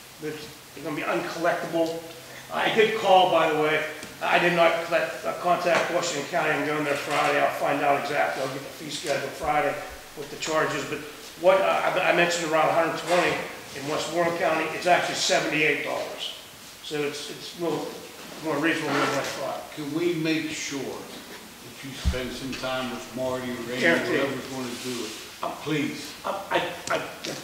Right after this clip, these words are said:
Speaker 1: I was supposed to come Friday, and I just couldn't make it then Friday. So I came in today a little bit early, and I sat down. We went through just a cursive review with one of them, how the process
Speaker 2: So he feels
Speaker 1: goes.
Speaker 2: comfortable.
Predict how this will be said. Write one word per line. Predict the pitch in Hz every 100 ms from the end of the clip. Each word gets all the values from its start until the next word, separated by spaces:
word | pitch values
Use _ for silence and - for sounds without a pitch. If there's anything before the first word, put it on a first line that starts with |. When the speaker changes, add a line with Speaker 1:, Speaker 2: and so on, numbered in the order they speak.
| -
Speaker 1:
I | - - -
was | 165
supposed | - 208 -
to |
come | 202 196
Friday, | 170 165 160 160
and | -
I | 139
just | 139 - -
couldn't | - 143 143
make | 151
it | 147 -
then | 147
Friday. | 131 139 139 143 139 - - -
So | - 143
I | 131 - -
came | 175 175
in | 170
today | 165 160
a | 151
little | 156
bit | 160
early, | 156 147 143
and | 143
I |
sat | 139 175 156
down. | 160 151 151
We | 147
went | 156 143
through | - 165
just | 156 156 - - - - - -
a |
cursive | - 214 202 190 165
review | 151 147 185 175
with | - - 160
one | 165 135
of | - 135
them, | 139
how | 139 165 -
the | - -
process | 160 147 151
Speaker 2:
So |
he | 143
feels | - 151 139 -
Speaker 1:
goes. | -
Speaker 2:
comfortable. | - - - - 113 127 123